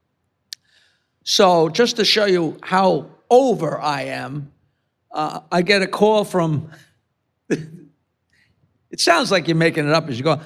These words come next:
I get a call from this guy, Dante, who's Ron Jeremy's manager. Ron Jeremy's a very famous porn star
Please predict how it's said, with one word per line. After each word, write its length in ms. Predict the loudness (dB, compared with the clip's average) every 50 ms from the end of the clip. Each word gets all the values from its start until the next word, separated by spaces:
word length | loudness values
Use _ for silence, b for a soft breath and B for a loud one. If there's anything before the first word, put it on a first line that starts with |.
| B B
I 40 | 0
get 120 | 0 0
a 40 | 0
call 240 | 0 0 0 2 2
from 160 | 0 0 -2
this 140 | -2 -4 -2
guy, 180 | -2 0 0 0
Dante, 640 | 0 0 0 2 2 0 0 0 0 2 2 2 2
who's 260 | 2 2 2 2 0
Ron 340 | 0 0 0 2 0 0 0
Jeremy's 640 | 0 2 2 2 2 0 -2 -2 -2 -4 -4 -6 -6
manager. 500 | -6 -4 -4 -4 -4 -6 -8 -10 -10 -8
Ron 280 | -6 -4 -2 -2 -2 -2
Jeremy's 480 | -2 -2 0 0 0 0 -2 -2 -2
a 100 | -4 -4
very 360 | -2 0 2 4 4 4 2 0
famous 540 | 2 2 2 4 4 2 0 0 -2 -4
porn 340 | -6 -6 -6 -4 -4 -4 -4
star 420 | -4 -6 -6 -4 -4 -4 -4 -6